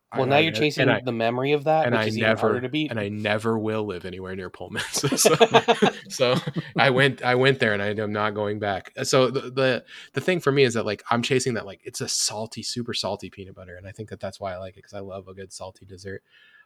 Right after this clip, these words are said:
Speaker 2: Uh, all right, uh, Eric, you're up. Are we gonna eliminate brownie, cookie dough, or spumoni?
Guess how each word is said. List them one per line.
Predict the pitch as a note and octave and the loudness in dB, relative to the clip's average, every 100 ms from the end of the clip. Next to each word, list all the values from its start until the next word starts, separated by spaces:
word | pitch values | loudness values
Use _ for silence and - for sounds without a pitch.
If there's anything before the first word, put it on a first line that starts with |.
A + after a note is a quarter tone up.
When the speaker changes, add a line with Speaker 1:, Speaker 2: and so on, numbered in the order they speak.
| - | -6
Speaker 2:
Uh, | G#2 G#2 | -4 0
all | B2 | 2
right, | B2 A#2+ - A2+ | 2 0 -6 -10
uh, | A2 | -4
Eric, | C3 B2+ | -2 0
you're | B2+ B2 | -2 -4
up. | - | -6
Are | A2 A2 | -8 -6
we | A2+ | -6
gonna | A2+ | -6
eliminate | A2 G#2+ F#2 | -6 -6 -6
brownie, | G#2+ A#2 C3+ D3 | -6 -4 -4 -4
cookie | - A#2+ C3+ | -8 -4 -2
dough, | C#3 C#3 | -2 -4
or | G#2 | -8
spumoni? | - G2+ A2 G2+ | -10 -8 -8 -8